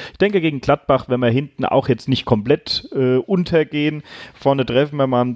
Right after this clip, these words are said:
äh, wieder was. Also ich bin da eigentlich optimistisch. Do-, äh,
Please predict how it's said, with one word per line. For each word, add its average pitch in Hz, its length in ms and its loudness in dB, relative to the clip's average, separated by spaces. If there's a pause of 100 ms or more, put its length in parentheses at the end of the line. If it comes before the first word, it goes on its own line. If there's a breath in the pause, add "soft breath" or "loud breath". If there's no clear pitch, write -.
(140)
äh, 123 440 0
wieder 131 220 2
was. 123 180 -2
Also 131 220 0 (120)
ich - 120 -16
bin 185 120 0
da 175 100 2
eigentlich 185 260 -2
optimistisch. - 680 -2
Do-, 143 140 2
äh, 135 200 0